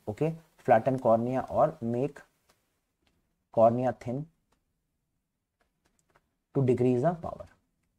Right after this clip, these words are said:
and decrease the power so that the eye can focus the object, yes, at the fovea, not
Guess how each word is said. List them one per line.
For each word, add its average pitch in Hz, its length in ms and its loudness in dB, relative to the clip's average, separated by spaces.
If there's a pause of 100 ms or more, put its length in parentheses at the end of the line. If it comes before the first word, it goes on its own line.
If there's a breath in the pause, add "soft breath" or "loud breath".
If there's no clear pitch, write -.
(2250)
and 139 260 -4 (320)
decrease 113 420 -2
the 127 160 -4 (240)
power - 160 -20 (300)
so 196 200 8
that 190 200 12
the 160 180 10
eye 156 320 6 (220)
can 139 260 4
focus 135 480 2
the 120 180 6
object, 113 460 2 (460)
yes, 127 340 0
at 143 260 8
the 151 100 8
fovea, 120 460 2
not 139 460 4